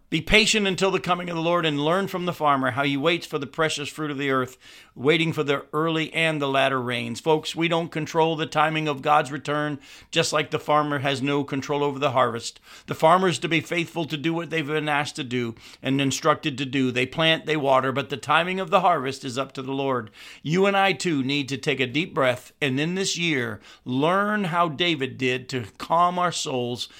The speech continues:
so that we can be at rest in our, the presence of our Lord, like a weaned child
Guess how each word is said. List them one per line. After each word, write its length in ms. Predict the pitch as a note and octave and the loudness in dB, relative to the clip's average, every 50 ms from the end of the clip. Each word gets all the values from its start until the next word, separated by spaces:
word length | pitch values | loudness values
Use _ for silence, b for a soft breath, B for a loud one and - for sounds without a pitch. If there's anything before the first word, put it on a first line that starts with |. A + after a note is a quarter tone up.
| B B B B | B B B B
so 180 | - D#3+ D#3 | -2 0 2
that 240 | C3+ D3 C#3+ - - | 2 2 0 0 0
we 220 | C#3 D3 E3+ F#3 | 0 0 0 0
can 180 | - - F3+ E3+ | 0 -2 -4 -4
be 160 | D3+ F3 F3 | -2 0 -2
at 100 | F3 - | -2 -2
rest 460 | - C#3 C3+ C3 B2+ B2 - - - _ | -2 -2 0 0 0 -2 -4 -8 -6 _
in 280 | D3 C#3 C3+ C#3 C#3 - - | -4 -2 -2 -2 -4 -4 -4
our, 100 | B2 C3 | -4 -4
the 160 | C3 - C#3 | -2 -6 -10
presence 500 | A2 - - D3+ D3+ C#3 A2 C3 A#2+ - | -10 -2 0 0 0 2 0 -4 -4 -4
of 120 | - B2 A2 | -4 -4 0
our 160 | A#2+ A#2+ A#2+ | 0 0 0
Lord, 400 | A2+ A#2 A#2 A#2 A2 G#2 G2 - _ b b b b b | 0 -2 -4 -4 -4 -8 -10 -14 _ b b b b b
like 180 | - B2+ A#2+ - | -6 -6 -4 -2
a 60 | B2 | -4
weaned 400 | A#2+ A#2 C3+ C#3+ D#3 D#3+ D#3+ D3+ | -2 0 -2 -2 0 -2 -2 -2
child 560 | - E3 C#3 A2+ G2+ G2+ G#2+ G#2+ G#2+ G#2 - | 0 0 0 2 2 2 0 0 -2 -6 -12